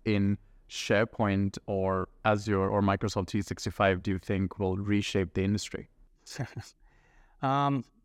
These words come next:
Speaker 2: so wh-, what we see actually is, uh, that Microsoft is just, um, focusing features under, um, business topics. Um,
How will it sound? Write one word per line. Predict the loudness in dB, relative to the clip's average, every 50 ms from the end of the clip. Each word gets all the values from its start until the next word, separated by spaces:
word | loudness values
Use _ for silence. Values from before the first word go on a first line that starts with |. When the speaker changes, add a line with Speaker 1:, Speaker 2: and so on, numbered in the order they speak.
| _ _ _ _ _ _ _ _ _ _ _ _ _ _ _ _ _ _ _
Speaker 2:
so | -4 0 2 4 4 4 0 _ _ _ _ _ _ _ _ _ _ _ _ -4
wh-, | -4 -4 -2
what | -4 -6 -2 0
we | 0 -2
see | 0 0 2 2 2
actually | 2 0 -4 -2 0 0 2 2 2 2 2 2 2
is, | 0 -2 -2 -6 -6 -4
uh, | -2 -2 -2 -2 -2
that | -2 -4 -2
Microsoft | -2 -2 -2 -2 -4 -6 -6 -4 -4 -4 -4 -8 -10 -10
is | -8 -6 -6 -8
just, | -2 -2 -2 -2 -2 -6 -10 -14 _ -4
um, | -2 0 0 0 0 0 -2 -2 -6 -12 -16 _ _ _ _ _ _
focusing | 0 0 0 0 -2 -6 -4 -2 0 0 2 2 2 2 0 -2 _ -16 -20 -20 _
features | -4 -2 0 0 0 -2 -2 0 2 2 0 -2 -4 -10 -12 -14 _ _ _ -6
under, | -2 0 0 2 2 2 0 -2 -4 _ -6
um, | -4 -2 -2 -2 -2 -2 -4 -4 -6 -8 _ _ _ _ _ _ _ _ _ -20 -6
business | -4 -4 -2 0 -2 -2 -2 -4 -12
topics. | -6 -4 -4 -4 -2 -4 -6 -4 -8 -14 -14 _ _ _ _ _ _ _ _ _ _ _ _ -6
Um, | -4 -2 0 0 0 0 -2